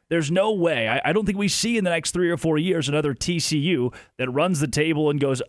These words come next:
undefeated in Big twelve play. Too many of these teams are way too even for you to have that. The Utah Utes are gonna walk in.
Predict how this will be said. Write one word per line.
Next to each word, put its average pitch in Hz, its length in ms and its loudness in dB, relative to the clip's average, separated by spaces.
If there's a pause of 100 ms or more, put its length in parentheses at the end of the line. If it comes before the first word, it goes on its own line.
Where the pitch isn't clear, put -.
undefeated 170 600 -2
in 156 120 0
Big 151 220 -2
twelve 196 280 -2
play. 90 240 -8 (260)
Too 226 180 -2
many 294 180 0
of 240 80 2
these 220 200 0
teams 123 400 -2 (140)
are 147 140 2
way 185 320 2
too 208 320 0
even 175 340 0
for 156 120 -2
you 170 120 0
to 160 80 2
have 143 300 -2
that. 95 220 -6 (200)
The 117 80 -12
Utah 208 320 2
Utes 214 300 0
are - 20 -2
gonna 220 160 2
walk 151 380 0
in. 120 240 0